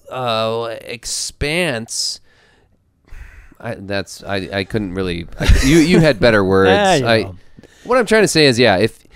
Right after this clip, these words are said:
Speaker 1: if you've ever even heard of the cutout bin, or if you've walked
Speaker 2: Yeah.
Speaker 1: past it and wondered what it was, and you thought, "Hey, that might be kind of interesting," um, or if you're, if you're getting kinda sick of the hit parade,
Speaker 2: Sure.
Speaker 1: you know,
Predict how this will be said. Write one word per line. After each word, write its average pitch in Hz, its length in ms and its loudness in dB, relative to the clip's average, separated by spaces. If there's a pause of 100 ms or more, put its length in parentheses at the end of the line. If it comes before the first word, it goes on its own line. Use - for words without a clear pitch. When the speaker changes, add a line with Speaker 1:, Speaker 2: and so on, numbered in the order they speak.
(180)
Speaker 1:
if 131 120 -10
you've 165 200 -4
ever 233 240 4
even 151 420 2
heard 185 360 2
of 175 80 0
the 170 80 -2
cutout 156 380 -2
bin, 110 300 -2
or 104 60 -4
if 98 120 -6
you've 98 100 -8
walked 131 260 0
Speaker 2:
Yeah. 175 180 2
Speaker 1:
past 135 200 0
it 104 60 -6
and 101 160 -4
wondered 170 300 2
what 127 160 0
it 85 80 -4
was, 87 500 -8 (240)
and 110 80 -10
you 104 60 -6
thought, 127 200 -2
"Hey, 240 120 -6
that 175 160 -8
might 170 140 -4
be - 60 -6
kind 117 180 -6
of 98 60 -8
interesting," 82 680 -12 (320)
um, 104 340 -2
or 240 380 4
if 165 180 -8
you're, 196 240 -8
if 151 160 -8
you're 156 80 -10
getting 214 240 -4
kinda 156 240 -2
sick - 320 -4
of 120 60 -8
the 113 80 0
hit 160 260 -2
parade, 98 600 -2 (280)
Speaker 2:
Sure. 151 320 0 (1040)
Speaker 1:
you 120 120 -2
know, 95 340 0